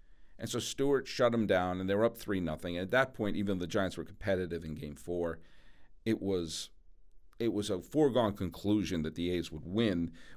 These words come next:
But there was also, you know, yeah, the players were jumping up and down, but the celebration was muted,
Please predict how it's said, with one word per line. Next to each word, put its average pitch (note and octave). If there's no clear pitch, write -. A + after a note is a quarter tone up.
But A#2
there C#3
was B2
also, A#2+
you G3+
know, E3
yeah, G3
the E3
players D#3
were C#3+
jumping B2+
up A#2
and A2+
down, A2
but A2
the G#2+
celebration C#3
was A2
muted, G#2+